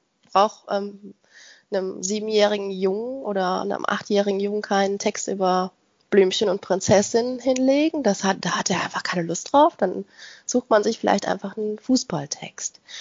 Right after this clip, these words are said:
Oder was man auch machen kann, ähm, man denkt sich zusammen mit dem Kind eine Geschichte aus und dann schreiben die Eltern das am Computer irgendwie auf.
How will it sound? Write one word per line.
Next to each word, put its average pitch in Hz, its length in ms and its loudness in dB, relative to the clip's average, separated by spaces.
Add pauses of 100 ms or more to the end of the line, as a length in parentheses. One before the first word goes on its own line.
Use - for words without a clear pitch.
(320)
Oder 233 280 8
was 233 140 2
man 208 120 -2
auch 196 200 2
machen 240 260 -4
kann, 269 380 0
ähm, 202 400 -4 (880)
man 196 280 0
denkt 196 200 2
sich - 240 -6
zusammen 190 420 0
mit 233 100 -4
dem 196 140 -4
Kind 208 220 -2
eine 180 180 -2
Geschichte - 520 -4
aus 254 300 4
und 214 80 -6
dann 190 80 -6
schreiben 208 420 -2
die 208 120 -8
Eltern 190 340 -4
das 185 140 -8
am 180 100 -10
Computer - 540 -8
irgendwie 165 320 -8
auf. 302 400 2